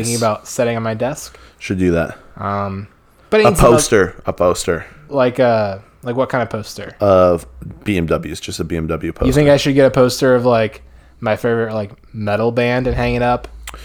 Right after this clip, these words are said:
Speaker 2: I think you should get a poster of, like, kittens hanging from trees saying, "Hang in there." You know, like, those type of
Speaker 1: Yeah, I
Speaker 2: motivational
Speaker 1: know what you're
Speaker 2: posters.
Speaker 1: saying. I probably shouldn't do that. As I've mentioned on the podcast before,
Speaker 2: Local
Speaker 1: um,
Speaker 2: fireman posters, dude,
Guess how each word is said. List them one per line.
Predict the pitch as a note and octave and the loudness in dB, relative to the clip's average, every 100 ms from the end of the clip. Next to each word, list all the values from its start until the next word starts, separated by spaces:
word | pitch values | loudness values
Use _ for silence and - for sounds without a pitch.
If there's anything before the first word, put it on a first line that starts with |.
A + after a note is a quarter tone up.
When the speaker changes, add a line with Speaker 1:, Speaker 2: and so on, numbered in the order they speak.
| - - | -20 -6
Speaker 2:
I | - | 2
think | C#3+ | 4
you | D3 | 4
should | C#3 | 4
get | C3 - | 4 6
a | |
poster | B2+ A2+ B2 G#2+ | 4 4 4 6
of, | F#2+ F#2+ F2+ | 8 6 6
like, | F#2 F#2 | 4 2
kittens | - - G#2+ F2+ F2 - | 0 0 2 0 0 -2
hanging | F#2+ F2+ F2 | 2 2 0
from | - G2 | -2 -4
trees | - F#2+ F2+ E2 | -2 0 0 -2
saying, | - F2+ E2 F2+ - | -6 -6 -6 -10 -10
"Hang | - E2 | -4 -4
in | E2 D#2+ | -4 -6
there." | - - _ _ _ _ _ _ | -12 -20 _ _ _ _ _ _
You | A2+ | 4
know, | G#2+ | 4
like, | F#2+ | 4
those | A2 G2+ - | 4 4 4
type | F#2+ | 2
of | G2 | 4
Speaker 1:
Yeah, | D3 D3 C3 | 6 6 6
I | C#3+ | 4
Speaker 2:
motivational | |
Speaker 1:
know | D3 D3 | 4 4
what | C3+ | 4
you're | B2+ | 2
Speaker 2:
posters. | G2 | 0
Speaker 1:
saying. | B2+ A#2+ A2 | 0 -4 -6
I | G#2 | -4
probably | C3+ A#2+ A2+ | 2 2 2
shouldn't | - A2+ G#2 G#2+ A2 | -2 -6 -6 -12 -8
do | A#2+ | -4
that. | A2 G2+ - - - - | -4 -6 -10 -20 -12 2
As | D#3 D#3+ | 4 6
I've | E3+ | 4
mentioned | D#3 D3+ - D3 | 4 2 2 2
on | C3 | 2
the | |
podcast | B2+ C3+ B2+ - B2 A2+ | 2 2 2 2 0 0
before, | A#2 G#2+ D3 C3+ A2+ G#2 - - - | -4 -4 2 4 4 2 -4 -14 2
Speaker 2:
Local | A2 C3+ C3 D#3 | 6 8 8 4
Speaker 1:
um, | A#2+ | 6
Speaker 2:
fireman | A#2 A2 G#2+ G#2 F#2 F2 | 6 8 6 4 2 2
posters, | F2+ E2+ - F2 E2+ D#2+ | 4 2 2 0 0 0
dude, | F#2 F#2 F2+ F2+ E2+ | 0 4 4 2 0